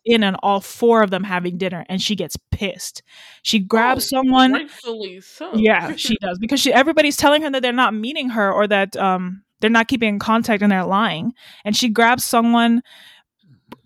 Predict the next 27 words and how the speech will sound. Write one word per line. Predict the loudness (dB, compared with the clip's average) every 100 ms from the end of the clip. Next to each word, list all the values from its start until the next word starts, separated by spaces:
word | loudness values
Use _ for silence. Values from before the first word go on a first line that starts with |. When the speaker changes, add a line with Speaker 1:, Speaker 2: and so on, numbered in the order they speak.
| 2
Speaker 1:
pregnant | 6 4 4 0
someone, | 2 0 0 -2
by | -4 -4
the | -2
way, | -2 -2 -4 -8 -6
like, | -2 -2 -2
six | -4 2 2 2
Speaker 2:
Mm-hmm. | -2
Speaker 1:
months | -2 -2
pregnant, | 0 2 2 0 -2 4
by | 4
the | 6 2
hair, | 2 0 0 -4 -8 _ -20 -20 _ _
and | 0 2 2 0 -2 -8 _
is, | 0 2
like, | 0 -4 -6 _ _ _ _ _
roughing | -4 0 2 2
her | 2 2
up | 2 -2 -2
a |
bit, | 2 2 2
and | 2 2
then | 0 -2
breaks | -2 0 0 0
a | -2
plate | 0 0 0 -2 -2
and | -2